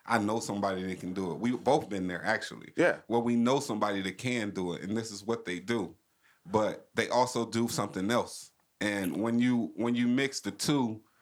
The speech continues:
Speaker 1: it's like, all right, they working on this, but they trying to work on what we working on. No, I just need you to work on what I'm
Speaker 2: I'm
Speaker 1: working
Speaker 2: working
Speaker 1: on.
Speaker 2: on.
Speaker 1: Not
Speaker 2: Yeah.
Speaker 1: what you trying to do on the side. Like, if you do that and you able to do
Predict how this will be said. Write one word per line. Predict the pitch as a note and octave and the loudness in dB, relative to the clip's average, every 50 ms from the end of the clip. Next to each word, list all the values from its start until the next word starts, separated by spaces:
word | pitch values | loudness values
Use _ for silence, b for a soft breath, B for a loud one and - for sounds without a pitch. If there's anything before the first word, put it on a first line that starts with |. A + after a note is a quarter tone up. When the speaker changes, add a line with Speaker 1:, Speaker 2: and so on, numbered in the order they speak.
| _ _ | _ _
Speaker 1:
it's | - - A2+ A2 | -2 0 0 2
like, | A2+ A2+ G#2+ G#2 G2+ - - | 2 2 2 2 0 0 4
all | G#2+ A#2 | 4 6
right, | A#2 A2+ A2 G#2 G#2+ | 6 4 2 0 0
they | B2 C3+ | 0 0
working | C#3+ C3+ C3+ C3 C3 B2+ B2 | 2 2 2 2 2 0 0
on | B2 B2 B2 A#2+ A#2+ | 2 2 2 2 2
this, | A#2+ A#2 A2+ A2+ - - - - - _ _ _ _ _ _ _ _ _ _ - | 2 0 -2 -4 -6 -8 -10 -12 -18 _ _ _ _ _ _ _ _ _ _ -4
but | - A2 - | -2 0 2
they | A#2 A#2 | 2 2
trying | A2+ - B2 A#2+ | 2 2 2 2
to | B2 | 2
work | A#2 A#2+ B2 A#2+ | 2 0 0 0
on | - A2+ A#2 | 0 -2 0
what | A2+ A2+ A2 | 0 0 0
we | A2+ C3 C3+ | 0 0 0
working | C3 A#2+ G#2+ G2+ G2+ G2+ G#2 | 2 0 0 -2 -2 -4 -4
on. | G2+ F#2+ F#2+ G2 | -4 -2 -2 -2
No, | B2 C#3+ B2+ | 0 0 0
I | G#2+ C3 | 0 0
just | C#3+ D#3 E3 D#3+ | 0 -2 -4 -4
need | D#3 C#3+ C#3 | -4 -4 -2
you | B2+ B2 | -2 -2
to | A#2 | 0
work | A2 A2 A2 G#2+ G#2 | 0 0 -2 -2 -2
on | G2+ G2+ F#2+ | -4 -2 -2
what | F#2 F2 - - _ _ - | -4 -6 -8 -10 _ _ 0
I'm | A#2 A#2 B2+ C3 C3+ A#2+ | 2 6 6 8 6 6
Speaker 2:
I'm | |
Speaker 1:
working | B2 A2+ G#2+ G2+ G2 F2+ | 6 4 4 4 4 2
Speaker 2:
working | F2 F#2+ G2 | 0 2 2
Speaker 1:
on. | F#2+ F2+ F2 E2+ | 2 0 0 -4
Speaker 2:
on. | F2 | -4
Speaker 1:
Not | - G2 A#2+ D3+ F3+ - | -2 2 4 4 4 4
Speaker 2:
Yeah. | D#3 | 2
Speaker 1:
what | D#3 D#3 D#3 - - | 0 -2 -2 -2 -6
you | C#3+ D3 D3+ D#3 D#3 D3+ | -4 -2 0 0 0 0
trying | D3+ D#3+ D3 C#3+ C#3+ | 0 0 0 2 0
to | C3+ B2+ | -2 -2
do | A#2+ C3+ C#3 | -2 -2 0
on | C3+ C3+ B2+ B2 | 0 2 2 0
the | A#2 | 0
side. | - - B2+ B2+ B2+ B2 A#2+ A#2 G#2+ | 0 0 2 2 4 2 2 0 0
Like, | A#2 A#2 A2+ A2+ | -2 -2 -2 -4
if | C3+ - | -4 -4
you | D3 F#3 G#3 | -2 -2 -2
do | G#3 C#3+ D3+ E3 E3 | 0 2 2 2 4
that | D3+ D3 C#3+ B2 - - | 4 4 4 4 2 0
and | A2+ A#2+ | 0 2
you | B2+ C3+ C3+ | 2 2 2
able | B2+ B2 A#2+ A#2 | 2 0 0 -2
to | A2 | -4
do | G#2+ G2 G2+ C3 C3+ B2 A2+ - | -4 -4 -2 -2 0 0 -2 -2